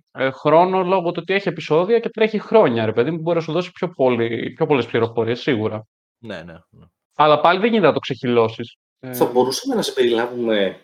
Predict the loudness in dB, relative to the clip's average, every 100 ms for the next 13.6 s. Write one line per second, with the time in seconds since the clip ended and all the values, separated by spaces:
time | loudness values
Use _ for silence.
0 | _ -6 -2 0 -2 -2 2 4 2 -2
1 | -4 0 0 0 -2 -4 -6 _ _ _
2 | _ -2 -2 -2 -2 0 4 4 4 0
3 | 0 0 0 -2 -4 -8 _ _ _ _
4 | _ _ 0 0 2 -4 -6 0 4 4
5 | 6 6 6 6 2 2 0 -2 -4 -12
6 | _ _ _ _ -8 -8 0 6 6 4
7 | -2 0 -2 -2 -8 -8 _ _ _ -8
8 | -8 -10 _ _ -6 0 4 4 4 -8
9 | -14 _ _ _ -20 -20 -20 _ _ -8
10 | -4 -2 2 4 4 0 -2 -2 -2 0
11 | 0 2 -2 -4 0 2 4 2 -2 -2
12 | 0 4 4 2 -6 -12 _ _ _ _
13 | _ -2 0 0 -2